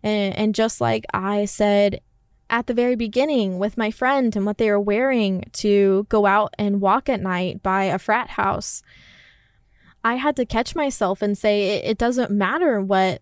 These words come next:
they're wearing." I had to catch myself and say, "It's okay for them to wear spandex shorts and a t-shirt in Texas when it's hot when they go for a walk." It's about being able to question yourself, and then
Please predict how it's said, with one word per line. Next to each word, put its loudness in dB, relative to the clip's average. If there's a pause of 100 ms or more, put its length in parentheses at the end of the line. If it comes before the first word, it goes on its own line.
they're 2
wearing." -2 (760)
I 0
had 0
to 0
catch -2
myself -2
and -2
say, 0
"It's -2
okay 0
for -2
them 0
to -4
wear 0
spandex -2
shorts -4 (400)
and 0
a 0
t-shirt -2
in -2
Texas -4
when -2
it's -6
hot 0
when -6
they 0
go -2
for -4
a -2
walk." -2 (760)
It's -6
about 2
being 2
able 0
to -2
question -4
yourself, -4 (300)
and 0
then 0